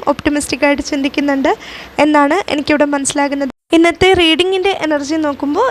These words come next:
എനിക്കിവിടെ മനസ്സിലാകുന്ന ഒരു കാര്യം അതാണ്. അത് വളരെ നല്ലൊരു കാര്യമാണ് കേട്ടോ. നിങ്ങൾ രണ്ടുപേരും വളരെയധികം ഒപ്റ്റിമിസ്റ്റിക് ആയിട്ട് ഈ ഒരു no contact സിറ്റുവേഷൻ ആയിട്ട് കൂടി വളരെയധികം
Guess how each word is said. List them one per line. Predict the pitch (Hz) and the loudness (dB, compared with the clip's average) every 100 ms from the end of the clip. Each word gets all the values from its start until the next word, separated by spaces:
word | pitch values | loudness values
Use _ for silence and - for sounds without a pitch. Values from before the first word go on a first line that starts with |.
| - | -2
എനിക്കിവിടെ | 302 294 285 285 | -4 -2 0 0
മനസ്സിലാകുന്ന | 277 - 277 277 277 269 | 0 -2 -4 -4 -4 -4
ഒരു | 285 | 0
കാര്യം | 269 277 302 - | 0 0 -4 -4
അതാണ്. | 262 269 269 403 - - - - | 0 0 0 -4 -10 -16 -6 -2
അത് | 415 381 | 0 2
വളരെ | 370 403 466 381 | 2 2 0 0
നല്ലൊരു | 302 285 294 285 | -2 -2 -2 -2
കാര്യമാണ് | 269 269 277 320 | -2 -2 -4 -4
കേട്ടോ. | 302 269 285 | -4 -4 -2
നിങ്ങൾ | 302 302 | 0 2
രണ്ടുപേരും | 285 311 349 349 349 339 | 2 0 -2 -2 -2 0
വളരെയധികം | 302 302 311 294 320 311 | 0 2 0 0 -4 -4
ഒപ്റ്റിമിസ്റ്റിക് | - 302 302 - 320 302 | -6 -6 -6 -6 -4 -2
ആയിട്ട് | 302 381 - - - - 320 | -2 -4 -6 -20 -20 -4 0
ഈ | 330 | 2
ഒരു | 330 | 2
no | 311 302 330 | 2 2 2
contact | 320 339 - | 0 0 -2
സിറ്റുവേഷൻ | 330 320 320 - 320 | -2 0 0 0 2
ആയിട്ട് | 311 330 381 349 | 2 2 2 0
കൂടി | 320 370 - - - - | -2 -4 -8 -18 -14 -2
വളരെയധികം | 320 330 339 320 | 0 2 0 -2